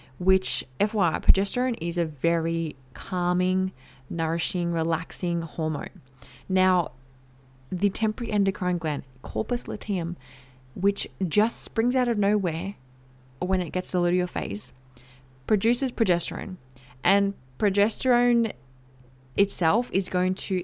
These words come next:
improve our relaxation, improve our mood a little bit. The reason why is because it's a calming hormone. It converts to a neurosteroid called allopregnanolone, which acts like gaba in the brain. And again, it just promotes relaxation, enhances sleep.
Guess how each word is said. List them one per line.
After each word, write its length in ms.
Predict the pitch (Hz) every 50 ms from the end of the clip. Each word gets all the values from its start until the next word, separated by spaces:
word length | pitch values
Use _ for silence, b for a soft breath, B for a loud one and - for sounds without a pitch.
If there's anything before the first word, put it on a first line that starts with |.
| - -
improve 420 | 190 190 185 - - 190 185 185
our 100 | 180 170
relaxation, 680 | 170 170 165 160 160 - - - 160 156 - - 156
improve 360 | 160 165 - - 202 202 196
our 120 | 196 180 175
mood 360 | 170 170 165 165 165 160 156
a 60 | 156
little 220 | 147 151 143 143 139
bit. 240 | - - - - B B B B B B B B -
The 120 | 196 196
reason 400 | 190 202 214 226 226 247 226 208
why 320 | 190 175 165 165 202 262 269
is 340 | - - 208 202 185 -
because 560 | - - 180 - 202 190 180 185 175 - - - - - - - - - - - - - - - - - - -
it's 160 | 190 185 190
a 40 | 202
calming 340 | - - 170 175 170 165 165
hormone. 420 | 160 165 151 147 147 190 240 247 B B B B B
It 120 | 175 190
converts 440 | - 226 208 190 196 190 185 - - -
to 140 | - 202
a 80 | 190 185
neurosteroid 920 | 185 180 180 180 180 180 175 180 180 - - 170 165 160 160 160 160 156
called 320 | - - 175 170 165 - -
allopregnanolone, 1300 | - 175 175 185 190 196 196 - - - - 190 170 165 180 175 170 156 156 151 151 160 190 277 294 - B B B B B B B
which 260 | 175 180 185 185 - -
acts 240 | - 151 175 - -
like 360 | 185 180 175 - - 175 170
gaba 420 | - 196 202 190 165 165 185 175 - - - -
in 140 | 190 185 180
the 80 | 180
brain. 360 | 156 165 160 160 170 220 285 -
And 160 | - 170 165
again, 240 | 156 - 156 156 160
it 160 | - 147 -
just 200 | - 147 - -
promotes 320 | - 165 160 156 151 -
relaxation, 500 | 156 151 - - - - 156 151 - -
enhances 440 | - 156 151 151 143 143 - - -
sleep. 280 | - - - - -